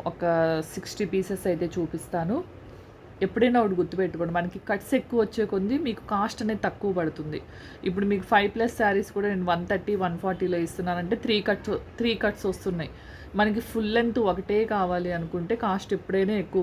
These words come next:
పడుతుందండి. అందుకే నేను ఫోర్ మీటర్స్ అనేది చాలా వరకు ఆపేశాను. ఎందుకంటే ఫోర్ మీటర్స్ మనకే దాదాపు వన్ ట్వంటీ వరకు, వన్ నైన్టీన్, వన్ ఎయిటీన్ వరకు పడుతుంది. ఓకేనా? ఇంకా నేను మళ్ళీ మీరు ఎన్ని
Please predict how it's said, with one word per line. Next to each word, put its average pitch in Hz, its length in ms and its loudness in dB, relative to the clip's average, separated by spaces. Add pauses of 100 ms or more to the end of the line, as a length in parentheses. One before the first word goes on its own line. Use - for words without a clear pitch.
పడుతుందండి. 160 500 -2
అందుకే 175 300 2
నేను 233 180 4
ఫోర్ 196 300 4
మీటర్స్ 202 320 -2
అనేది 180 260 -2 (100)
చాలా 180 320 2 (160)
వరకు 175 260 -2
ఆపేశాను. 170 580 -2
ఎందుకంటే 180 420 -2 (100)
ఫోర్ 190 300 4
మీటర్స్ 202 320 -2 (100)
మనకే 180 380 2 (640)
దాదాపు 202 480 4 (680)
వన్ 185 320 2
ట్వంటీ 202 360 2
వరకు, 185 280 2 (100)
వన్ 175 260 2
నైన్టీన్, 180 480 2
వన్ 170 160 2
ఎయిటీన్ 170 320 0
వరకు 175 240 -2
పడుతుంది. 156 420 0 (260)
ఓకేనా? 175 300 -2 (460)
ఇంకా 175 200 0
నేను 185 220 2
మళ్ళీ 180 240 6
మీరు 185 180 4
ఎన్ని 180 160 4